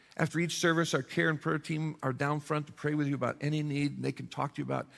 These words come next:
receiving Christ as your Savior. If you're joining us online,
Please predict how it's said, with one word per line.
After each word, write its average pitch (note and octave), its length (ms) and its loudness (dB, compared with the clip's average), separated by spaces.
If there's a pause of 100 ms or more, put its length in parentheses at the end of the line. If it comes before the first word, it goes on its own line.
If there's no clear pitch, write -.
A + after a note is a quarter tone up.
(340)
receiving D3+ 380 -2
Christ D3 360 -2
as C3+ 100 -4
your B2+ 100 -8
Savior. C2+ 480 -6 (720)
If - 80 -8
you're C#3+ 60 0
joining D#3+ 380 2
us C#3 160 -2
online, D3+ 640 2